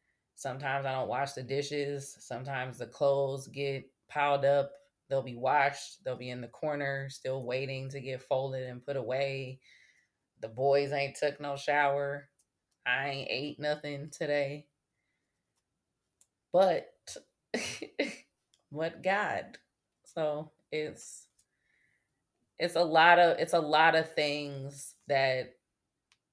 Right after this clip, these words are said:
come into play in terms of what self-care essentially, essentially would look like. And if I remember that myself is created in him, then easier said than done sometimes,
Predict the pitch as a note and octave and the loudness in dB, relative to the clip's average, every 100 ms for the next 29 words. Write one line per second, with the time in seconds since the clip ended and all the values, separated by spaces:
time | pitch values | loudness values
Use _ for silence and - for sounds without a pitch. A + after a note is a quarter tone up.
0 | _ _ _ _ _ - E3 D#3 D3 C#3+ | _ _ _ _ _ 0 0 0 -4 -4
1 | - - C#3+ C3+ B2+ B2 C#3+ C3 B2+ A2+ | -6 -4 -4 -2 -6 -6 -8 -6 -8 -8
2 | A#2+ A#2 - _ _ _ _ - - D3+ | -4 -4 -6 _ _ _ _ -18 -2 2
3 | C#3+ C#3+ - C#3 C3+ B2+ C3 - C3+ C3+ | 2 -2 -6 -4 -2 -4 -6 -8 -8 -10
4 | B2+ B2 A2+ C#3 C#3 - E3 D#3 D3 C#3 | -12 -12 -10 -10 -6 -4 -4 -4 -6 -6
5 | C3+ B2 B2 B2+ B2+ - G#2 G#2 _ - | -8 -10 -8 -8 -6 -4 -4 -6 _ -12
6 | C3 C3 - C3 C#3 C3 B2+ B2+ - _ | -10 -10 -6 -2 0 0 -2 -6 -14 _
7 | _ _ D3 C#3+ D3+ D3 C#3 C#3 B2+ B2 | _ _ -6 -2 -2 0 2 2 2 0
8 | A#2+ - _ _ _ _ _ _ _ _ | 0 -2 _ _ _ _ _ _ _ _
9 | _ _ _ C#3+ D3 D3+ D3+ - D#3 D3+ | _ _ _ -2 2 2 2 2 4 4
10 | C#3+ C3+ - D3 C#3 C#3 C#3 C#3+ G#2+ B2+ | 0 -6 -8 -6 -2 0 0 -2 -6 -6
11 | C#3 D3 D#3 F3 F3+ F3+ E3 E3 D3 C3+ | -4 -4 -4 -6 -8 -12 -6 -2 -2 -2
12 | C3+ C3+ C#3 - _ _ _ _ _ - | -6 -8 -12 -16 _ _ _ _ _ -20
13 | _ _ _ _ _ F3+ D3 D3+ C3+ C3+ | _ _ _ _ _ -6 -2 -2 -2 0
14 | D3 B2+ B2 C3+ C3+ C3 B2 A#2+ B2+ A#2+ | -2 -2 -4 -4 -4 -8 -10 -8 -8 -8
15 | A#2+ C3 | -10 -14